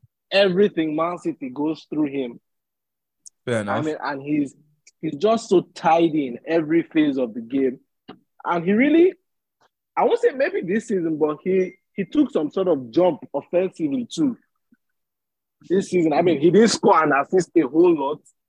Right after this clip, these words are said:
Speaker 1: but you could actually see him starting a whole lot of attacks,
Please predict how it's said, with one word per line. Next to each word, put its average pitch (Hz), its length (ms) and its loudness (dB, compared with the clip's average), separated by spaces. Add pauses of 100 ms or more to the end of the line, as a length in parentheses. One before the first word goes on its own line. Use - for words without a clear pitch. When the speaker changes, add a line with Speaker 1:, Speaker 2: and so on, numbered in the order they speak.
(480)
Speaker 1:
but 160 120 -2
you 151 60 -2
could 170 120 -4
actually 208 400 -2
see 190 200 -6
him 170 220 -6 (300)
starting 175 440 -4
a 147 40 -8
whole 160 420 -4
lot 156 240 0
of 147 100 -8
attacks, 147 380 -6